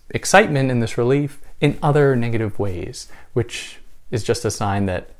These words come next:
it wasn't, the melancholia wasn't properly dealt with. Now, he leaves us off here by saying that this is only very tentative. He needs to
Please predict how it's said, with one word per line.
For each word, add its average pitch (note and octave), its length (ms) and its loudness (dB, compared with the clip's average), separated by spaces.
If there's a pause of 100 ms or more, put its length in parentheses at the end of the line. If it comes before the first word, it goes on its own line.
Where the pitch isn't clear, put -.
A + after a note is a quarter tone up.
(120)
it - 60 -8
wasn't, G#2+ 560 -2
the - 80 -4
melancholia A2 640 -2
wasn't G2+ 300 -4
properly G#2 520 -4 (120)
dealt F2+ 280 -2
with. - 380 -12
Now, D3 340 2 (120)
he E3+ 180 4
leaves G3 320 6
us D#3+ 160 2
off C#3+ 260 2
here B2 240 2
by G#2 200 0
saying G2+ 320 0
that F2+ 240 -4
this - 120 0
is G#2 140 -2
only F#2+ 420 -4 (300)
very F#2+ 240 4
tentative. G#2+ 560 2
He A#2+ 100 0
needs G2 280 -2
to G2+ 260 -6